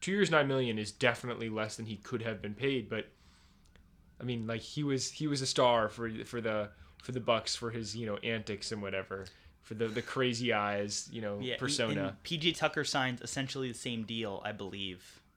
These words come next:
Speaker 2: i-, with, with
Speaker 1: It was
Speaker 2: Miami
Speaker 1: two years,
Speaker 2: Heat.
Speaker 1: fifteen, I think,
Speaker 2: Oh,
Speaker 1: with the
Speaker 2: was it?
Speaker 1: Heat.
Speaker 2: Yeah,
Speaker 1: Yeah,
Speaker 2: th-,
Speaker 1: it
Speaker 2: yeah,
Speaker 1: was
Speaker 2: th-,
Speaker 1: even more.
Speaker 2: yeah, there you go. And I, I would probably rather have Bobby Portis on my roster for this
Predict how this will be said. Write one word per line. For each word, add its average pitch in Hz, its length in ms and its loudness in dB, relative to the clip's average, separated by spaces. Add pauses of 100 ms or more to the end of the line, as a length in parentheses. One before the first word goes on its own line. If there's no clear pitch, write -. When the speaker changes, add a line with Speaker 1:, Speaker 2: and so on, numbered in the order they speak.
(200)
Speaker 2:
i-, - 80 -6
with, 117 200 -4
with 113 140 -4
Speaker 1:
It 127 40 -4
was 120 80 0
Speaker 2:
Miami 107 160 2
Speaker 1:
two 170 80 2
years, 147 240 2
Speaker 2:
Heat. 92 100 -6
Speaker 1:
fifteen, 131 480 -4
I 104 80 0
think, 101 340 -6
Speaker 2:
Oh, 139 80 6
Speaker 1:
with 101 80 2
the - 40 0
Speaker 2:
was 107 160 0
it? 101 80 -4
Speaker 1:
Heat. 101 80 -8
Speaker 2:
Yeah, 175 140 2
Speaker 1:
Yeah, 113 80 4
Speaker 2:
th-, 98 80 2
Speaker 1:
it 101 100 0
Speaker 2:
yeah, 104 60 4
Speaker 1:
was 110 80 0
Speaker 2:
th-, 117 100 0
Speaker 1:
even 107 100 -2
more. 107 200 -2
Speaker 2:
yeah, - 100 -2
there 151 160 2
you 175 140 -4
go. 165 240 -2
And 95 80 -6
I, 113 80 0
I - 180 0
would 147 160 -2
probably 151 400 0
rather 131 300 2
have 113 180 -6
Bobby 113 240 0
Portis 110 380 -6
on 104 100 -2
my 101 120 -2
roster 107 440 2
for 110 200 -6
this 110 220 -2